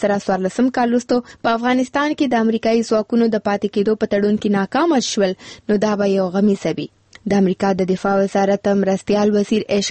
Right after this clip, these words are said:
کارټر ویلي دي چې هغه د دې میاشتې په پیل کې د سفر پر مهال په کابل کې چارواکو ته ویلي دي چې امریکایي ولسمشر باراک اوباما غواړي چې څومره هم زر ممکنه وي، د دواړو هیوادونو ترمنځ دوه اړخیزه امنیتي تړون وشي چې قوماندانان ډاډه شي. ایش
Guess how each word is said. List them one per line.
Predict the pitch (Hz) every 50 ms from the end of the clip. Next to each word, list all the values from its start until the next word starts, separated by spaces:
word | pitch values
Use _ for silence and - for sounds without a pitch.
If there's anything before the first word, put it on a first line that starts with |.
| - -
کارټر | 262 320 349 - 311 269 240
ویلي | 226 226 233 247 226 254
دي | 262 247
چې | - - - - 247 247
هغه | 247 254 277
د | 277 277 254
دې | 262 277 277
میاشتې | 262 254 247 240 - - 226 -
په | 226 214 -
پیل | 226 233 233 226
کې | 226 196
د | 196 196 -
سفر | 196 196 - 269 294 330 -
پر | 254 233 214 214
مهال | 220 220 208 202 -
په | 202 196 -
کابل | 196 185 180 196 240 269
کې | 247 247 220 -
چارواکو | 202 196 190 196 196 190 - 196 -
ته | 185 175
ویلي | 185 202 247 277 294 254 269
دي | 277 269
چې | - - - - - - - - 254
امریکایي | 262 262 269 262 - 277 277 311 320
ولسمشر | 320 285 269 - - 269 247 - 269 254 214
باراک | 208 202 196 196 180 - -
اوباما | 190 190 190 190 202 196
غواړي | 196 185 196 196 208 233 262 269 254 -
چې | - - -
څومره | - 330 311 277 233 240
هم | 262 277 262 233 196 -
زر | 214 196 196 190
ممکنه | 180 180 185 - 247 247 277 277
وي، | 311 320 330 - - - - _ - 233
د | 240 226
دواړو | 285 302 330 359 349 311
هیوادونو | 294 247 226 220 220 220 254 254 262 247 -
ترمنځ | 220 208 214 220 226 226 226 -
دوه | - 196 185
اړخیزه | 180 185 185 - 214 208 - - 185 - - 196
امنیتي | 202 190 180 - - 190 -
تړون | 185 185 185 214 233 262 285
وشي | - - 320
چې | 320 - 294 254 - -
قوماندانان | 214 202 202 196 190 190 185 190 185 190 196 208 214 214 202 - - - 185 208
ډاډه | 190 185 185 220 226 -
شي. | - - - - - _ _ _ - - 196
ایش | 196 -